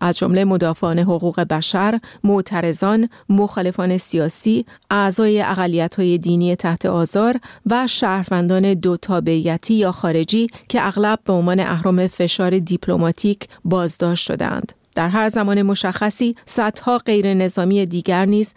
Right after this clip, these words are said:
در محوطه زندان حضور داشتند. این حمله در ساعت ملاقات زندانیان صورت گرفت. اریکا گووارا روساس از مدیران ارشد عفو بین الملل گفت،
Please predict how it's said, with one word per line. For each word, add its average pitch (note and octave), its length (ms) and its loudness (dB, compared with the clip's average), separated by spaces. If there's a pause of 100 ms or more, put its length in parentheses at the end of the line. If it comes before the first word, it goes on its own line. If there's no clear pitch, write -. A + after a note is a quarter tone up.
(280)
در G#3 220 0
محوطه F#3 640 0
زندان E3+ 480 0
حضور F3+ 420 0
داشتند. - 600 -6 (220)
این F#3+ 140 2
حمله G3+ 360 2 (260)
در A3 180 2
ساعت G3+ 480 -2
ملاقات F#3+ 640 2
زندانیان F#3 760 2
صورت D#3 400 -4
گرفت. - 500 -6 (220)
اریکا G3+ 540 0 (100)
گووارا G3 500 0
روساس F#3 580 0 (220)
از A#3 200 0
مدیران G#3 560 2
ارشد F#3+ 540 0
عفو F#3+ 340 -2
بین F#3 220 2
الملل F3+ 420 0
گفت، A#3 420 -2